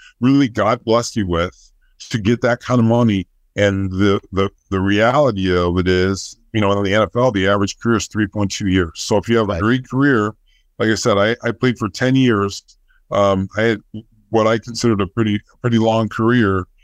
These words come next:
Speaker 1: but it still seems like it comes to an end at all of a sudden. You know, you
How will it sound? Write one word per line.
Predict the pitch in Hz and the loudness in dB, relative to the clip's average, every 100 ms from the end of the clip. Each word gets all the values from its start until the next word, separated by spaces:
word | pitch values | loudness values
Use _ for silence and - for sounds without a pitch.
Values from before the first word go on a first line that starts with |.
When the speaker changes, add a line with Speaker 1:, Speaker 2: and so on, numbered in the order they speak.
| _ _ _ - | _ _ _ -2
Speaker 1:
but | 113 | -2
it | - | -2
still | - 147 131 | -2 0 0
seems | - 117 104 | 0 -2 0
like | 104 | -2
it | 90 - | -4 -4
comes | 120 113 | -2 -2
to | 117 | 0
an | 107 | 0
end | 107 98 90 - - | 2 0 -4 -10 -8
at | 95 - - - - | -8 -8 -20 -8 -2
all | 107 | 0
of | 98 | 0
a | |
sudden. | - 104 92 - | -2 -2 -4 -6
You | 95 | -2
know, | 95 | -2
you | 101 117 120 | 0 0 0